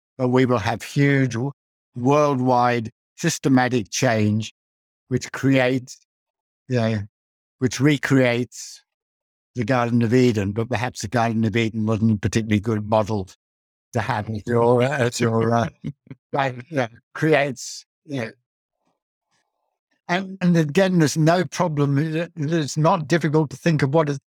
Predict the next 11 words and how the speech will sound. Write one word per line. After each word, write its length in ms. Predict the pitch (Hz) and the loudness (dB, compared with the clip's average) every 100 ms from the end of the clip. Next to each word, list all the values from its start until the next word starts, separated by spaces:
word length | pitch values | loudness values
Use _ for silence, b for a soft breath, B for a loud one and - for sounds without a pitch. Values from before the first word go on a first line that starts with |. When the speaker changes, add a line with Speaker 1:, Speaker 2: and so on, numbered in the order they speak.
| _ 131 | _ -4
Speaker 1:
the 100 | 135 | 0
world 320 | 151 147 139 | 2 4 2
might 340 | 131 147 151 - | 2 2 0 -2
possibly 440 | 151 - 131 131 | -2 0 0 2
look 220 | 147 160 - | 2 0 -4
like, 220 | 104 95 _ - | -8 -8 _ -4
but 100 | 127 | 0
it's 400 | 135 127 - - _ _ - | 0 -2 -10 -20 _ _ -6
how 160 | 135 | -2
you 220 | 147 143 143 | 2 2 2
actually 560 | 143 - 135 123 120 | 0 -4 -4 -4 -6